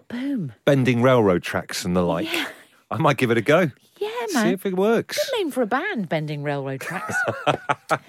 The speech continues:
Speaker 1: I'm very, very excited about this. Um, if you've just joined us, I asked Bush to draw, in his inimitable fashion,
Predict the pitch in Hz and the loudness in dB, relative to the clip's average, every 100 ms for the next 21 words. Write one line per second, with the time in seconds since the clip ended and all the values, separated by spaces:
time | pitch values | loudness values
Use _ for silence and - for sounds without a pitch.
0 | - _ - 349 247 233 190 240 226 208 | -20 _ 2 4 4 2 2 2 4 0
1 | - - 220 - 156 123 151 156 - - | -2 -2 -2 0 0 0 -2 -2 -10 -20
2 | - - 202 202 - 302 240 185 165 - | -20 0 0 0 -2 -2 0 -2 -2 0
3 | 151 135 135 - - 226 240 185 170 147 | 0 2 0 -2 0 4 4 4 2 0
4 | 156 139 - - _ _ - - 175 180 | 0 0 -6 -12 _ _ -12 0 2 2
5 | 175 - 165 160 311 226 135 151 170 170 | 0 -2 -6 0 2 2 0 0 0 0
6 | 170 156 170 185 196 226 247 233 165 147 | 0 -2 -4 0 2 4 4 2 0 -4
7 | 135 156 135 - 127 131 | -2 -4 -6 -6 -6 -8